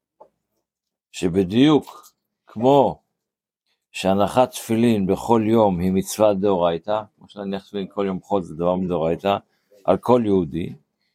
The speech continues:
בלי הבדל אם הוא גדול שבתורה לאדם פשוט, כך חובה גמורה על כל יהודי לחשוב חצי שעה בכל יום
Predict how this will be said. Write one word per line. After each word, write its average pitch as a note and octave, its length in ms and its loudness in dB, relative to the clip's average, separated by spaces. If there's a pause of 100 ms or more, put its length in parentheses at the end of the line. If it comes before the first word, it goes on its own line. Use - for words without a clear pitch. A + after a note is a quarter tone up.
(160)
בלי C3 280 4
הבדל G#2 460 0
אם F2+ 140 -4
הוא F2+ 120 -4
גדול G2+ 320 2
שבתורה F2 840 0
לאדם F2+ 420 0
פשוט, D#2+ 400 -10 (840)
כך - 500 0 (200)
חובה F#2+ 400 2
גמורה G#2 640 0 (560)
על F#2 160 -4
כל B2 260 0
יהודי G#2+ 380 2
לחשוב G2+ 800 0
חצי - 460 -4
שעה G#2+ 360 2
בכל G2+ 480 -2
יום A#2 440 4